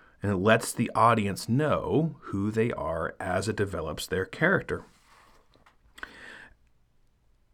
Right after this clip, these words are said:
And the reactions to these ever-increasing odds, uh, they are going to produce a strong emotional response from the audience. So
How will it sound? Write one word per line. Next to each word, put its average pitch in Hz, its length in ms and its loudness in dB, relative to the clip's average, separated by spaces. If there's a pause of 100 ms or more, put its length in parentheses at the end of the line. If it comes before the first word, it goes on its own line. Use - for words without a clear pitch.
(480)
And 165 120 12
the 165 80 12
reactions 160 800 10
to - 80 -2
these 117 280 4
ever-increasing 139 800 8
odds, 113 600 10
uh, 131 60 6
they 131 160 6
are 147 120 10
going 156 400 6
to 185 140 2
produce 131 560 4
a 113 80 2
strong 117 760 6
emotional 104 720 4
response 107 800 2 (640)
from 85 340 0
the - 180 0
audience. 165 520 4 (560)
So 139 340 12